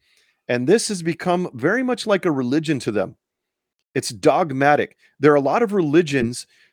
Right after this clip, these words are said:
that have dietary guidelines. For example, kosher or halal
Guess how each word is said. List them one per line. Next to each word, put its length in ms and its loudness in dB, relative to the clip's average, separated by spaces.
that 560 2
have 400 -2
dietary 920 2
guidelines. 600 0
For 160 0
example, 440 -2
kosher 460 -2
or 100 0
halal 540 2